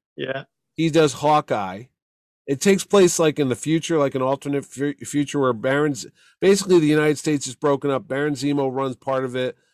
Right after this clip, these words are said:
Speaker 2: Doctor Doom owns one part of it. The Hulk owns another one, like that Maestro character. So, like, there's been a,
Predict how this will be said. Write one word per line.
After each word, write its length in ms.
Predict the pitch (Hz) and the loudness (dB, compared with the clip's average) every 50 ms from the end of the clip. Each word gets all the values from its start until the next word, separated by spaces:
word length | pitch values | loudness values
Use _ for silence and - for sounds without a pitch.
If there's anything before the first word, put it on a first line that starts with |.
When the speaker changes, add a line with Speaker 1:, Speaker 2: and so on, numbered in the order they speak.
| _ _ _ | _ _ _
Speaker 2:
Doctor 300 | - 127 139 131 - 135 | -4 -4 -4 -4 -6 -10
Doom 280 | 127 120 139 135 131 135 | -4 0 0 2 2 2
owns 260 | 131 131 131 120 117 | 2 2 0 -2 -4
one 220 | 123 131 135 131 | -4 -2 -2 -2
part 260 | 113 - 131 131 127 127 | -2 -2 -2 0 0 0
of 80 | 123 | 0
it. 160 | 127 123 101 | -2 -4 -4
The 120 | - 110 104 | -4 -6 -8
Hulk 480 | - - 131 139 139 135 - - - _ _ _ _ _ _ _ _ _ _ _ _ | -4 0 0 0 0 0 -4 -14 -20 _ _ _ _ _ _ _ _ _ _ _ _
owns 320 | 127 135 139 139 123 113 | 0 0 2 0 0 -2
another 360 | 123 123 127 127 131 135 135 131 | -6 -4 -2 -2 0 0 0 0
one, 220 | 127 131 131 127 | 0 -2 -2 -2
like 180 | 123 120 113 - | -2 -4 -4 -6
that 140 | 120 110 | -6 -8
Maestro 460 | 104 113 120 127 127 - - 139 127 113 | -6 -4 -4 -4 -4 -4 -4 -6 -6 -4
character. 400 | - 135 127 127 127 - 123 113 | -4 -4 -4 -4 -4 -6 -8 -8
So, 200 | - 135 127 123 | -6 -4 -4 -2
like, 260 | 120 123 123 117 - _ | -2 -2 -4 -4 -6 _
there's 260 | 127 131 120 101 - | -10 -10 -10 -10 -12
been 200 | 113 117 139 135 | -4 -2 0 0
a, 220 | 127 120 117 110 | 2 0 0 -2